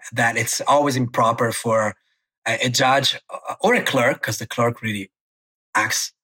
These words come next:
for, you know, in the name of a judge, to really seek secret communications with, uh,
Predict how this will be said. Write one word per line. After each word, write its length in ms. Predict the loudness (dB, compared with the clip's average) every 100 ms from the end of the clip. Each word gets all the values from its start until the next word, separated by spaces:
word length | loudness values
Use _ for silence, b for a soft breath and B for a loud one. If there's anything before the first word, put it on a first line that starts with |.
| _ _
for, 380 | -6 -6 -6 -8
you 100 | -6
know, 140 | -6
in 220 | -8 -10
the 100 | -10
name 300 | -4 -2 0
of 80 | 0
a 40 | 0
judge, 480 | 0 0 0 -2 B B B B _
to 260 | -2 0 0
really 220 | 0 0
seek 360 | 0 -2 -4 -6 -18 _ _ _
secret 280 | -6 -4 -6
communications 760 | -6 -8 -6 -2 -2 -2 -10 -16 _ -14
with, 180 | -6
uh, 200 | -4 -4